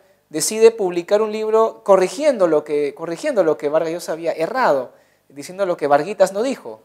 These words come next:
Es-, ese es el título de la no-, del libro de ella. Obviamente aquí el tema de la ficción y la realidad, pues, genera muchos in-, inconvenientes y desen-, eh,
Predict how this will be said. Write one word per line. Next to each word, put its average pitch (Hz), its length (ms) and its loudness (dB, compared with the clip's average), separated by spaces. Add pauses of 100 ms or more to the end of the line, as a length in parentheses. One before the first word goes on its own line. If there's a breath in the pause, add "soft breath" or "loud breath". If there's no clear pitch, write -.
(140)
Es-, 131 180 -20
ese 139 180 -8
es 190 60 -12
el 190 80 -20
título 185 340 -2
de 147 80 2
la 139 120 -4
no-, 131 200 -14
del 131 320 -18
libro 165 380 0
de 139 220 -6
ella. 131 280 -10 (500 soft breath)
Obviamente 190 440 2
aquí 175 440 -2
el 131 120 -12
tema 160 240 -6
de 156 80 0
la 143 100 -4
ficción 165 640 0
y 165 60 -6
la 147 120 2
realidad, 147 640 0 (280)
pues, - 300 -20
genera 139 480 -10
muchos 135 760 -20
in-, 131 280 -20
inconvenientes 160 880 -8
y 156 60 -16
desen-, 139 260 -18
eh, 131 300 -20